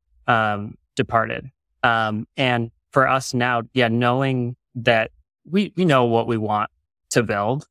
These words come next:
um, and, and, uh,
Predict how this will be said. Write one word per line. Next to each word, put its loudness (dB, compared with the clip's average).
um, 0
and, -2
and, -4
uh, 0